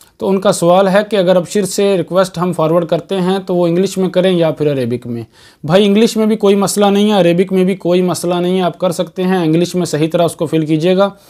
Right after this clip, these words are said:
जब आप फिल कर लें तो उसको सही तरह पढ़ लीजिएगा और जब कन्फर्म हो जाए तो फिर फॉरवर्ड कीजिएगा। अरेबिक में या इंग्लिश में कोई भी इशू नहीं है कि हम इंग्लिश में करेंगे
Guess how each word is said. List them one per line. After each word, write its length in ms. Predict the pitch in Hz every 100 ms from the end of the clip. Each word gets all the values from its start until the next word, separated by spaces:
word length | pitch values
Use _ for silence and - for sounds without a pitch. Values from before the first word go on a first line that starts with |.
| - - - -
जब 160 | 156 185
आप 100 | 190
फिल 200 | 190 196
कर 180 | 185 202
लें 200 | 202 196
तो 80 | 190
उसको 220 | - 185
सही 220 | 170 160
तरह 200 | 170 160
पढ़ 240 | 143 196
लीजिएगा 480 | 208 202 185 190 196
और 460 | 190 165 156 151 156
जब 160 | 160
कन्फर्म 380 | - 170 151 196
हो 160 | 175 175
जाए 160 | 190
तो 100 | 185
फिर 220 | 160 170 156
फॉरवर्ड 420 | 139 139 143 135
कीजिएगा। 480 | - 120 117 113 120
अरेबिक 520 | - 165 180 208 196
में 200 | 202 196
या 160 | 180
इंग्लिश 300 | 160 175 180
में 140 | 196 185
कोई 320 | - 180 196
भी 180 | 180 180
इशू 160 | 160
नहीं 220 | 165 175 185
है 80 |
कि 120 | 180 170
हम 340 | 151 160 156
इंग्लिश 320 | 160 160 185 196
में 120 | 185
करेंगे 420 | 185 185 185 190